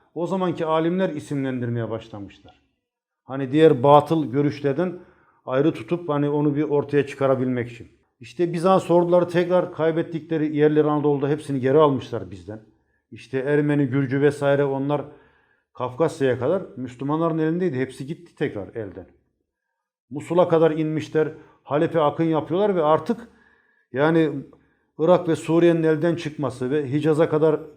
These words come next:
kafirlerin inmesi söz konusu ve Mısır'a da saldırılar var. Zaten Fatimiler de Müslümanları koruyamıyor. Halifelik iddiasında oldukları halde mücadele de edemiyorlar ve iyice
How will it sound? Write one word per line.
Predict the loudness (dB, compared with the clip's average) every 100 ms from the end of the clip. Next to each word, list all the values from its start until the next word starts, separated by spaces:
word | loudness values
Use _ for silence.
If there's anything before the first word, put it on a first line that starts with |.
| -6
kafirlerin | -4 -4 -2 -2 -2
inmesi | -2 -2 -4
söz | -6 -6
konusu | -4 -4 -4 -6 -6 -12 _ _ _ _
ve | -2
Mısır'a | 0 0 2 4
da | 2
saldırılar | 4 2 4 2 2
var. | 0 0
Zaten | 0 0 -2 -4
Fatimiler | -2 -2 -2 -2 0 0
de | -2 -6 -14 _ _ _ _ -12
Müslümanları | -12 -8 -4 0 2 0
koruyamıyor. | 4 4 4 4 0
Halifelik | 0 0 0 -2 -4
iddiasında | -6 -6 -4 -4 -6 -6
oldukları | -6 -6 -6 -2
halde | -2 -2 -4 -8 -16 _ _ _ _ -12
mücadele | -4 0 2 2 2
de | 2
edemiyorlar | 2 0 0 0 0
ve | -2
iyice | 0 0 2 0 -2